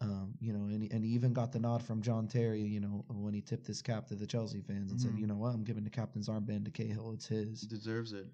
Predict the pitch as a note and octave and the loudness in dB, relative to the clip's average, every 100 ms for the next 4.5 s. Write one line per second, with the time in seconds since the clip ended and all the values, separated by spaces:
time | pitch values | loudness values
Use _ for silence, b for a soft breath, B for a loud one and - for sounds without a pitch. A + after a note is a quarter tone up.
0 | b b G#2 C3 D#3+ A2 C#3+ C3 C3 B2+ | b b 0 4 6 6 4 6 6 6
1 | B2+ C#3 C#3+ C#3+ C#3 - A2+ A2 C3+ C3 | 6 8 8 8 8 6 6 2 2 2
2 | C3 A#2 B2+ B2 B2 C3 C3+ C3 - B2 | 2 -2 0 -2 0 0 2 2 2 2
3 | A#2+ A#2+ A#2+ A2 A2 G#2+ - A2 A#2 A#2+ | 4 4 4 2 0 0 -2 0 0 0
4 | G#2+ G#2+ G2+ G#2 | 2 2 2 -2